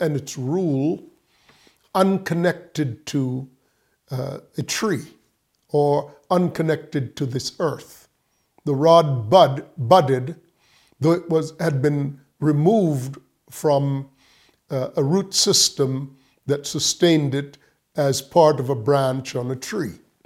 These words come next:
Clearly, these elements were symbols of a holy people on the earth. But on top of the, of the lid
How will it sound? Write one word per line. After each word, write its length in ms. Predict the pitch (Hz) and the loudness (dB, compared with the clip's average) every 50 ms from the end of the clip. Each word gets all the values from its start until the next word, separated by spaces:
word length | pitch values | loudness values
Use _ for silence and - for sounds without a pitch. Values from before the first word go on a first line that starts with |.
| _ _ _ _ _ _ _ _ _ _ _ _ _ _ _ _ _ _ _ _ _ _ _ _ _ _ | _ _ _ _ _ _ _ _ _ _ _ _ _ _ _ _ _ _ _ _ _ _ _ _ _ _
Clearly, 580 | - - 233 247 240 220 175 151 151 175 190 196 - _ _ _ _ _ - | 0 2 4 6 8 8 6 6 4 0 -4 -8 -12 _ _ _ _ _ -4
these 340 | 156 165 160 127 - - - | -2 0 0 0 -2 0 4
elements 680 | 196 180 170 151 139 135 139 - - - - - - - - _ _ _ - - - _ _ _ _ _ _ | 6 6 6 6 2 0 -4 -6 -8 -8 -8 -8 -10 -12 -20 _ _ _ -20 -20 -20 _ _ _ _ _ _
were 120 | 160 165 147 | 2 4 6
symbols 960 | - - - - 226 226 226 220 220 226 226 226 220 165 - - - - _ - | 6 6 8 8 8 8 8 10 10 10 10 10 8 2 -2 -4 -6 -6 _ 2
of 200 | 165 165 165 165 | 2 2 2 2
a 60 | 147 | -2
holy 420 | - - 208 202 202 202 202 196 | 2 8 8 10 10 8 6 2
people 720 | 147 - - - 190 151 - - 135 123 127 139 139 - _ _ _ _ _ _ _ _ _ _ _ _ - | 0 -2 -4 -4 -4 -4 -4 -4 -4 -2 -2 -4 -6 -12 _ _ _ _ _ _ _ _ _ _ _ _ 2
on 200 | 180 170 170 160 | 4 4 6 6
the 140 | 160 180 | 8 8
earth. 520 | 202 214 202 - - - - - - - - _ _ _ _ _ _ _ _ _ _ _ _ _ | 10 10 8 6 4 -2 -14 -20 -20 -20 -20 _ _ _ _ _ _ _ _ _ _ _ _ _
But 520 | 131 127 247 214 139 - - - - - - _ _ _ _ _ - _ _ _ _ _ _ _ _ _ _ _ _ _ _ _ _ _ _ _ _ _ _ _ _ _ - | 0 2 2 2 0 -2 -6 -14 -18 -20 -20 _ _ _ _ _ -20 _ _ _ _ _ _ _ _ _ _ _ _ _ _ _ _ _ _ _ _ _ _ _ _ _ 0
on 260 | 180 180 175 - - | 0 0 0 -2 -6
top 600 | - - - 269 277 269 269 - - - - _ _ - | -8 -2 2 2 2 2 0 -2 -8 -20 -20 _ _ 2
of 240 | 190 160 139 139 | 2 2 2 0
the, 80 | 143 143 117 - - - - | -2 -2 -2 -6 -12 -8 -6
of 180 | 175 151 131 131 | -4 -4 -2 -2
the 80 | 143 | -2
lid 600 | 135 131 143 175 214 202 143 123 110 117 123 - | 0 2 6 8 8 8 8 4 0 -6 -10 -12